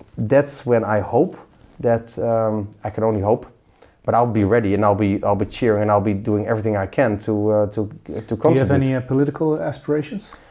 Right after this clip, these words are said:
Speaker 1: I used to have strong,
Speaker 2: Mm-hmm.
Speaker 1: uh, but not anymore.
Speaker 2: Okay.
Speaker 1: I, because I, I've, I think I've deformed myself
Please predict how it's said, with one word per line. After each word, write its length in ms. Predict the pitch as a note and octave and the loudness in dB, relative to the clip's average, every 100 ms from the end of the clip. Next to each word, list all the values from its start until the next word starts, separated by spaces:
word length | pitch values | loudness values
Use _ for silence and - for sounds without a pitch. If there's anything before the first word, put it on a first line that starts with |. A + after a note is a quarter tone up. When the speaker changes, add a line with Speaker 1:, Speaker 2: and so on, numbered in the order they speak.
| - - - - | -20 -20 -18 -2
Speaker 1:
I 120 | B2 | 2
used 320 | A#2 D#3+ - | 2 0 -2
to 80 | C#3+ | 0
have 400 | D3+ A3 - - _ _ _ _ _ _ _ _ - | 2 0 -4 -20 _ _ _ _ _ _ _ _ -20
strong, 580 | - - A#2 E3 G3 - | -20 0 4 4 0 -6
Speaker 2:
Mm-hmm. 180 | B2+ C#3 D3 - _ _ - | -6 -6 -8 -20 _ _ -2
Speaker 1:
uh, 400 | A#2+ A2+ A2 G#2+ | 2 4 2 0
but 100 | A#2 | 0
not 140 | A2+ A2+ | 0 0
anymore. 420 | G#2+ G2+ G2 F#2 C3 | 0 -2 -4 -6 -14
Speaker 2:
Okay. 160 | A#2+ - _ _ _ _ _ | -18 -20 _ _ _ _ _
Speaker 1:
I, 420 | A#2 A#2 A2+ A2+ - - _ _ _ _ _ _ _ _ _ _ _ _ _ _ _ _ _ _ _ _ _ _ _ - | 0 2 2 0 -4 -20 _ _ _ _ _ _ _ _ _ _ _ _ _ _ _ _ _ _ _ _ _ _ _ -8
because 440 | B2 - C#3+ C3 - | -6 2 0 0 -2
I, 180 | B2+ A#2+ - _ _ _ _ _ _ _ _ _ _ _ _ - | -2 -2 -12 _ _ _ _ _ _ _ _ _ _ _ _ -2
I've, 280 | B2 A#2 - - _ _ _ - | 0 0 -4 -20 _ _ _ -12
I 60 | |
think 280 | - D#3+ D#3 | -4 -2 2
I've 320 | A#2+ G#2 G2+ | 2 2 -2
deformed 640 | G2 A2+ - D3+ C#3+ C3 B2 | -2 -4 -2 0 2 0 0
myself 880 | A2+ G#2+ - A2+ G#2 - - - | -2 -2 2 4 4 0 -16 -20